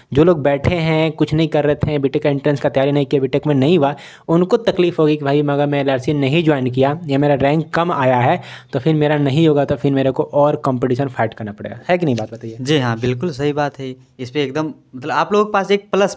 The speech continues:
Speaker 2: पॉइंट है, बीटेक वाले अभी जो बीटेक कर रहे हैं,
Speaker 1: हम्म।
Speaker 2: उनके लिए तो एक प्लस पॉइंट है ही, क्योंकि आप लोग ऐसे क्या है, जो अभी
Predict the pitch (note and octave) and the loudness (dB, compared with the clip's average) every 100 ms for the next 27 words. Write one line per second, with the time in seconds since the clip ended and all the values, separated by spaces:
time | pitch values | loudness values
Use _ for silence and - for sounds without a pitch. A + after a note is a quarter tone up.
0 | - D#3+ C#3 B2 B2 C#3+ F3 D3 C#3+ C#3 | -2 0 0 -2 -2 0 0 0 2 2
1 | C3 C3+ C3 C3 D#3 - D3+ A2+ G#2+ G#2 | 0 -2 -2 -4 -4 -2 -4 -4 -10 -12
2 | - B2+ - F3 F3 F3 F#3 F#3+ F3+ - | -12 -6 -2 -2 -2 0 0 0 -4 -2
3 | F#3+ F#3 G3 F#3+ - A3 G3 F#3+ - - | -2 0 -2 -2 0 0 0 -4 -10 -6
4 | G3+ G3 F#3+ A#3+ G3+ G3 A3 G#3 F#3+ F#3+ | -2 0 2 2 0 0 -2 -2 0 0
5 | F#3 G3 | 0 0